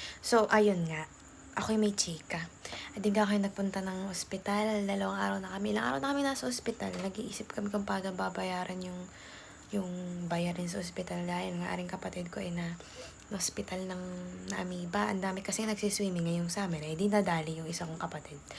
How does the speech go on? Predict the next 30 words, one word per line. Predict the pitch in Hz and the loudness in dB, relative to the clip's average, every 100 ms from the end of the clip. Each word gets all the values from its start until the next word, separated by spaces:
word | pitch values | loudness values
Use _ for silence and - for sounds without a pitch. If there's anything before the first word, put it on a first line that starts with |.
| - - | -10 -6
Yung | - 247 | -2 2
isa | 247 | 4
din. | 294 302 311 254 - - - - - - - - - | 4 4 0 -4 -10 -16 -16 -16 -18 -18 -20 -20 -8
Pero | 208 220 | -2 0
okay | 208 | 2
naman | 185 165 | 0 -2
na | 156 | -4
siya. | 175 - - - - - - | -6 -10 -12 -10 -8 -10 0
Eh, | 269 | 2
di, | 302 294 294 - - | 2 2 0 -4 -2
eh, | |
di | 247 330 | 2 4
nag-iisip | 415 - 247 214 208 | 4 4 0 0 0
ako | 196 190 180 | -2 -2 -2
ngayon | 180 180 | -2 -2
kung | 175 180 175 175 - - - - | -4 -4 -4 -6 -8 -12 -14 -6
saan | - 214 208 | 2 4 6
ba | 196 | 4
kukuha | 190 196 185 190 185 180 | 2 0 0 0 0 -2
ng | 180 | -4
pambayad | 185 180 185 185 | -4 -2 -2 -2
din | 180 180 180 180 | -4 -4 -4 -4
sa | 185 190 | -4 -4
ospital | 202 - 240 226 214 | -6 -2 -2 0 0
na | 220 | 0
ito. | - 247 226 208 - - - - - - - - | -2 0 0 0 -6 -10 -10 -14 -18 -20 -20 -12
Ganun | 240 254 294 349 | -2 0 0 -2
pala | 339 320 | 0 0
yun, | 311 285 | 2 2
ano? | 330 311 247 | 0 0 0